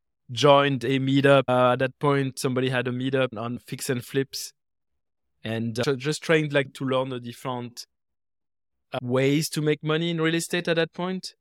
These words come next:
And at that particular instant, I came to the conclusion, because I had my, my W two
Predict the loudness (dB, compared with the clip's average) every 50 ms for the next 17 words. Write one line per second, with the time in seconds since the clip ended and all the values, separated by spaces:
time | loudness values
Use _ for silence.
0 | _ _ _ _ _ _ _ _ -6 -4 -4 -4 -4 -4 -4 -4 -4 -4 -6 -4
1 | 2 4 4 4 4 4 4 4 4 4 0 -2 0 4 6 6 8 6 4 2
2 | 0 -2 -2 -4 -6 -4 -2 -2 -2 -2 -4 -6 -6 -4 -4 -4 -2 -2 -2 -2
3 | -2 -4 -6 -6 -6 -6 -6 -6 -6 -8 -6 -6 -6 -6 -6 -8 -14 -16 -18 -12
4 | -8 -6 -4 -2 -2 0 0 0 -2 -2 -2 -2 -2 -2 -4 -4 -6 -6 -6 -6
5 | -6 -6 -6 -4 -4 -4 -4 -6 -6 -6 -4 -4 -4 -6